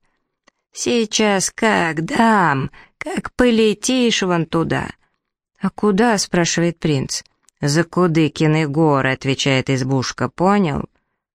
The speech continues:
«Ага», сказал принц и вздохнул. Подождал чуть-чуть.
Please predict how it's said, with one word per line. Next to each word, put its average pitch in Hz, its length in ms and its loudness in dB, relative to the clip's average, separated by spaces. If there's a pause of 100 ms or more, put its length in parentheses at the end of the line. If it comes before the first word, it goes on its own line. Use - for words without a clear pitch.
(300)
«Ага», 208 420 2
сказал 147 440 0
принц 170 420 0
и 143 40 0
вздохнул. 135 560 -4 (500)
Подождал 190 640 0
чуть-чуть. - 600 -4